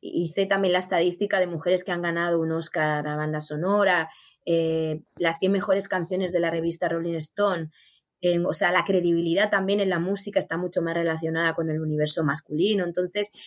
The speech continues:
es como que te pones a ver y, y, eh, tirando de esas mujeres me encontré con una realidad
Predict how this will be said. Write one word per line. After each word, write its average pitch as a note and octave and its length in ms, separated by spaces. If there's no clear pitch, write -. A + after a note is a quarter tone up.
es - 140
como A3+ 280
que G3+ 100
te F#3 160
pones G3+ 340
a G3+ 140
ver A3 220
y, G3 260
y, F#3 380
eh, E3 200
tirando A3+ 380
de B3 80
esas C4 260
mujeres A#3+ 420
me A3 100
encontré F#3 320
con A3 160
una A3 160
realidad G#3 600